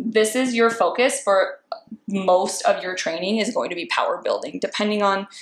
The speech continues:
unless you're, like, a super endurance athlete, but for, even they will have power built in. So big focus here.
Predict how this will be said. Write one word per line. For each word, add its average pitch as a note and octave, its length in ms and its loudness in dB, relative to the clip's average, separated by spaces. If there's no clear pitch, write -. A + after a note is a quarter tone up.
unless G#3 360 2
you're, G3 300 4
like, F3+ 160 4
a F3+ 60 -2
super G#3+ 340 2
endurance G3 400 0
athlete, A#3+ 380 0
but G3 160 2
for, - 240 -8
even G#3 240 2
they F#3+ 180 4
will A3+ 140 2
have A#3+ 180 2
power A#3 300 2
built A#3 260 2
in. B3+ 220 2
So F3 480 4
big A#3+ 180 4
focus G3 460 2
here. G#3+ 400 2